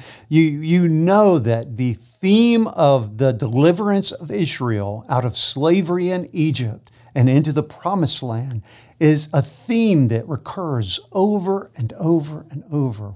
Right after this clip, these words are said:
Why? Because it's a story of God delivering his people from captivity. So what do they mean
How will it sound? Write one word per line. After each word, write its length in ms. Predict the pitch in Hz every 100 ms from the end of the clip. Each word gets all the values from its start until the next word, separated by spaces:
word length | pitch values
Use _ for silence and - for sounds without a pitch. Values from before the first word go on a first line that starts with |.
| -
Why? 640 | 127 143 175 208 220 208 _ _ - _ -
Because 320 | 143 143 123
it's 140 | 135 135
a 60 |
story 680 | - - - 156 165 165 165
of 200 | 170 104
God 360 | - 131 131 113
delivering 880 | 127 107 110 147 208 135 110 104 101 92
his 240 | 127 -
people 680 | - - 180 - 107 92 92
from 200 | - 117
captivity. 920 | 107 - 110 - - 135 120 127 127 - _ _ _ _ -
So 180 | -
what 220 | 147 254 302
do 80 |
they 200 | 240 208
mean 760 | 113 123 180 180 90 101 131